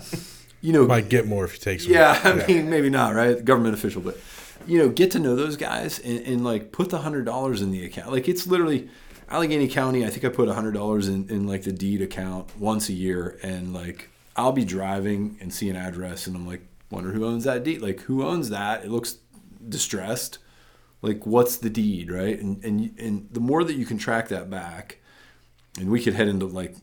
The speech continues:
Speaker 1: how I feel like that should all be in blockchain. That's a whole nother conversation. Um, but this stuff should be easier to be searched by the public. Um, you know, in Butler County, G I S, it's not easy to meet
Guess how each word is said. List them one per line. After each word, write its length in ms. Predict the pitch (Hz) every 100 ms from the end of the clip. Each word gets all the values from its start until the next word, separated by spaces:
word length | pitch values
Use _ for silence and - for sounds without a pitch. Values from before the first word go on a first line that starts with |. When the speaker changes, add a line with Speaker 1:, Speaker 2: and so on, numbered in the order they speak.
| -
Speaker 1:
how 180 | 101
I 60 | 92
feel 180 | - 90
like 180 | 87 85
that 160 | 98
should 140 | - 98
all 100 | 92
be 140 | 90
in 140 | 87 85
blockchain. 760 | 95 90 82 - 90 82 85 85 -
That's 200 | 90 -
a 40 |
whole 160 | - 98
nother 260 | 90 87
conversation. 800 | - 90 82 - 92 82 - 76 - - - - - -
Um, 260 | 90 87
but 100 | 92
this 160 | 139 143
stuff 200 | 143 117
should 140 | 113
be 280 | 98 92 - - 127 - - _
easier 400 | 143 143 127 123
to 60 | 104
be 120 | 95
searched 400 | - 98 87 -
by 140 | 92
the 80 | 85
public. 560 | 80 - - 78 - -
Um, 400 | 98 95 90 85 - - - - -
you 120 | 113
know, 80 | 107
in 80 | 101
Butler 220 | 143 123
County, 480 | 120 113 107 104 104 - - - -
G 200 | 117 123
I 140 | 113 104
S, 400 | 98 - - - -
it's 840 | - - - - - - 110 -
not 160 | 117 107
easy 220 | 101 101
to 60 |
meet 360 | 95 104 104 -